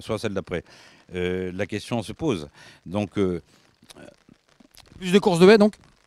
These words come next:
Speaker 1: Oui. Alors, pour revenir aux courses de trois ans dont vous parliez, c'est très intéressant parce que on se rend compte qu'il y a des courses parisiennes de trois ans que tout le monde attend avec, euh,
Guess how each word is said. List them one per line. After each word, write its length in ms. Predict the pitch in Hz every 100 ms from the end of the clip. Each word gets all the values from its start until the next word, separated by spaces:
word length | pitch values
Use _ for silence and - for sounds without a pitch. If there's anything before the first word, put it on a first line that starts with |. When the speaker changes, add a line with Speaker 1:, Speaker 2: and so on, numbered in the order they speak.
| _ -
Speaker 1:
Oui. 300 | 131 120 - -
Alors, 160 | 113 110
pour 200 | 151 170
revenir 340 | 143 147 127
aux 80 | 107
courses 220 | 107 107
de 60 | 104
trois 340 | - 104 98
ans 260 | 104 90 85
dont 160 | 90
vous 80 | 87
parliez, 420 | 90 98 127 160 _ _ _ _ _ -
c'est 160 | 104
très 140 | 104 113
intéressant 420 | 101 117 151 139
parce 140 | 117
que 240 | - 101 - _ _
on 100 | 110
se 80 | -
rend 100 | 135
compte 260 | 123 120 98
qu'il 160 | 95
y 40 | 92
a 20 |
des 100 | 92
courses 160 | 95 -
parisiennes 480 | 113 107 90 101
de 60 | 87
trois 240 | - 98
ans 100 | 101
que 80 | 87
tout 120 | -
le 60 | 98
monde 120 | 98
attend 380 | 90 - 95 85
avec, 300 | 78 82 -
euh, 180 | 80